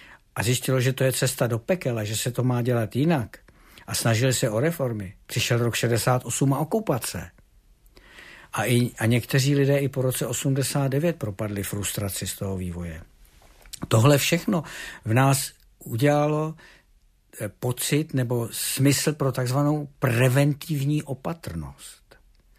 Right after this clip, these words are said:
A to za-, to politici v západní Evropě nezažili. Ty nevědí, co to je. A my nejsme xenofobní. My jenom vstyčujeme ukazováček. Pozor, takovýhle nekontrolovaný příliv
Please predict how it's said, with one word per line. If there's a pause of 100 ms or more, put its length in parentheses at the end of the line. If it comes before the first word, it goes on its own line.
(300)
A
to
za-, (140)
to
politici
v
západní
Evropě
nezažili.
Ty
nevědí,
co
to
je. (1040)
A
my
nejsme
xenofobní.
My
jenom (240)
vstyčujeme
ukazováček. (140)
Pozor, (720)
takovýhle
nekontrolovaný
příliv